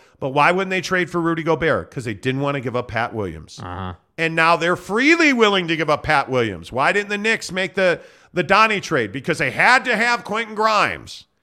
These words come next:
Speaker 1: We did a short on that yesterday. Quentin Grimes is a ten point a night player.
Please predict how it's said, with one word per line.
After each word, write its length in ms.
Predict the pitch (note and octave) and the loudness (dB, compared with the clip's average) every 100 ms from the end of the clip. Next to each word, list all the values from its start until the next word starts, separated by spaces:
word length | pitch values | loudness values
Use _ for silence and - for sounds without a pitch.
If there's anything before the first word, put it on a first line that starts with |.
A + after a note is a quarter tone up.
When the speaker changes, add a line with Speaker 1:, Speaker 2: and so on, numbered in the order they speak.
| _ - | _ -4
Speaker 1:
We 100 | D#3+ | -2
did 180 | F#3+ | 0
a 60 | F#3+ | -2
short 320 | - A3+ A3+ | 0 2 4
on 140 | F#3+ D#3+ | 4 2
that 240 | C#3+ A#2+ | 0 0
yesterday. 460 | A#2+ - B2 G2+ - - _ | -4 -2 -4 -4 -4 -14 _
Quentin 180 | G3+ G3+ | -4 2
Grimes 300 | G3 G3 D3+ | 4 4 0
is 100 | D#3+ | -4
a 60 | D#3 | -4
ten 260 | F3 F3 | -4 -4
point 220 | E3+ F3 | -6 -4
a 40 | D#3+ | -4
night 200 | D#3 D3+ | -4 -4
player. 400 | D3 B2+ D#2+ | -2 -2 -4